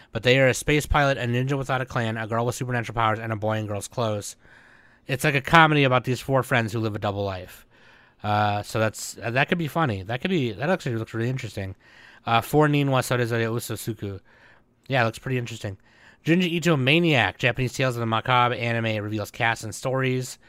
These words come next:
Uh, very excited for this one. Uh, Unendurable Labyrinth, The Long Hair in the Attic, and Bullied.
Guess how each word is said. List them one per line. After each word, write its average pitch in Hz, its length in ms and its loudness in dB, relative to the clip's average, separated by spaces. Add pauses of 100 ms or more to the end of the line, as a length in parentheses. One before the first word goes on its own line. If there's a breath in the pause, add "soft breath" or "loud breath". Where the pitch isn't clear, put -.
(640 loud breath)
Uh, 110 360 0
very 139 280 4
excited 131 360 2
for 113 100 -4
this 120 260 -2
one. 123 380 -2 (1600 loud breath)
Uh, 110 360 6
Unendurable 127 560 0
Labyrinth, 127 580 0
The 113 100 -6
Long 110 240 0
Hair 120 200 0
in 113 80 0
the 98 160 -8
Attic, 127 460 0
and 110 520 -6
Bullied. 104 520 -2